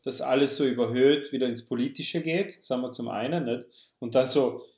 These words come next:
ja, die große politische Nummer, die Russen und dann wieder die Amis und also die-, diese ganzen Themen, so der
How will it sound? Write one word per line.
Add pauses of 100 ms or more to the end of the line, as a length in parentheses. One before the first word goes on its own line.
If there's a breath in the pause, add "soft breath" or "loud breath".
ja,
die
große
politische
Nummer,
die
Russen
und
dann
wieder
die
Amis
und (100)
also (840 loud breath)
die-,
diese
ganzen
Themen, (1200)
so
der